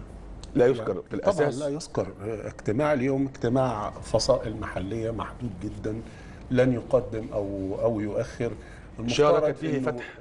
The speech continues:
Speaker 2: المفترض إنه، آه، بعد ما، آه، حصل اتفاق الشاطئ، آه،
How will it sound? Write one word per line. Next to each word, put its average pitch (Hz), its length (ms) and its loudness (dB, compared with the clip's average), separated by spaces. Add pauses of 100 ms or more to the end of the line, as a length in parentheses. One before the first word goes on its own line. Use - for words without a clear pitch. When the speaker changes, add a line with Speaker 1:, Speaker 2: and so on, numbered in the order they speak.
(140)
Speaker 2:
المفترض 143 540 -6 (120)
إنه، 117 380 -10 (140)
آه، 107 280 -8 (100)
بعد 127 300 0
ما، 107 180 -10
آه، 98 640 -12
حصل 120 380 -4 (140)
اتفاق 107 280 -2
الشاطئ، - 460 0 (880)
آه، 101 440 0